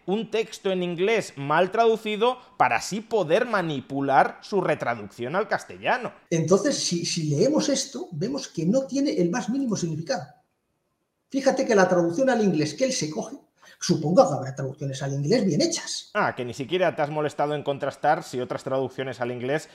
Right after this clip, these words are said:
Speaker 1: son similares a esta o lo han traducido de otra manera. Directamente dices que la traducción al inglés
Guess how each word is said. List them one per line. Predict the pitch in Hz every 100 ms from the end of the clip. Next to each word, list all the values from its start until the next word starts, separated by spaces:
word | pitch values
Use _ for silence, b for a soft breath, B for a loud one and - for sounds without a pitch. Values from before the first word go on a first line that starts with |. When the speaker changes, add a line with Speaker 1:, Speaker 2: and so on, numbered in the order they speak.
| b
Speaker 1:
son | - 151
similares | 151 139 135 143 139 117 -
a | 123
esta | 135 - 160 175 B B
o | 131
lo | 127
han | 131
traducido | 147 139 131 143 143
de | 131
otra | 123 123
manera. | 101 160 170 90 90
Directamente | 120 139 - 147 170 165 101
dices | 110 175 110 -
que | 113
la | 107
traducción | 98 107 104 - 160 160
al | 147
inglés | 151 151 190 156